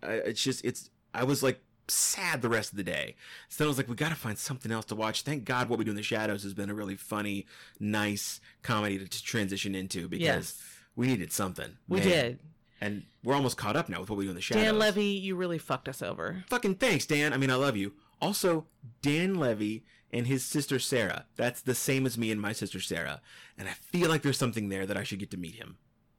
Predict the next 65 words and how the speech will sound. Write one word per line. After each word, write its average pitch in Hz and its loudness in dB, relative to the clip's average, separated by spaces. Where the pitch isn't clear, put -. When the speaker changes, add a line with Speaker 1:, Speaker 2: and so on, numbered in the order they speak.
Speaker 2:
I 220 2
think 349 2
so, 247 0
too. 240 -2
Speaker 1:
I 117 -2
think 151 2
that 135 2
warrants 120 0
a 104 0
meet. 104 -6
Speaker 2:
Daniel 196 0
Levy 185 -4
and 185 -6
Sarah. 170 -2
Yeah, 202 -2
Daniel 175 -4
and 180 -8
Sarah. 180 -4
Yeah, 190 -6
mm-hmm, 202 -4
mm-hmm, 202 -6
mm-hmm. 202 -6
Speaker 1:
Yeah. 143 -2
Speaker 2:
Yeah. 208 -2
You 190 -4
should 190 -2
definitely 190 -2
get 180 -6
to - -12
meet 160 -2
him 175 -2
and 170 -2
bring 175 -2
your 185 -2
f-, - -14
wife 170 0
along. 135 -6
Speaker 1:
I 104 -2
should. 165 2
Speaker 2:
And 185 0
we 190 4
should 190 0
probably 175 -2
bring 160 -2
Speaker 1:
And - -2
I 117 0
Speaker 2:
Katrina 143 2
Speaker 1:
wanna, 127 4
and 123 4
I, 117 4
Speaker 2:
because 113 -2
Speaker 1:
and 110 2
I 107 2
Speaker 2:
she 104 2
Speaker 1:
wanna, 127 2
Speaker 2:
would - -4
probably - -6
Speaker 1:
and 101 -2
I 98 -2
wanna 110 0
meet 127 2
Speaker 2:
kill 123 0
Speaker 1:
Eugene 107 0
Speaker 2:
us. 98 -2
Speaker 1:
Levy. 101 -4